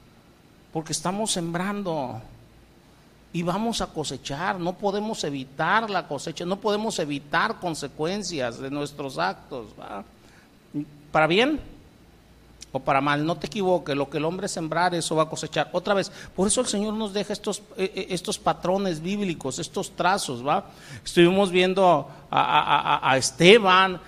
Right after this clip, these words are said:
estuvimos viendo a Sidrac, Mesac, Abednego, Daniel, eh, es para, es muy similar a Sidrac, Mesac y Abednego, o sea,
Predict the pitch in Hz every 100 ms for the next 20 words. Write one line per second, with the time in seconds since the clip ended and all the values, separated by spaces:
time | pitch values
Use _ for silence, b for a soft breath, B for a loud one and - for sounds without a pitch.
0 | B - 143 165 170 185 160 170 175 175
1 | - 143 139 147 165 180 160 147 - 156
2 | 160 175 165 143 131 143 151 180 175 165
3 | 160 180 202 240 247 B B B - 180
4 | 190 175 - 226 202 123 - - - 180
5 | - 208 220 233 220 202 185 185 196 180
6 | 165 170 180 185 170 175 185 175 170 180
7 | 185 180 165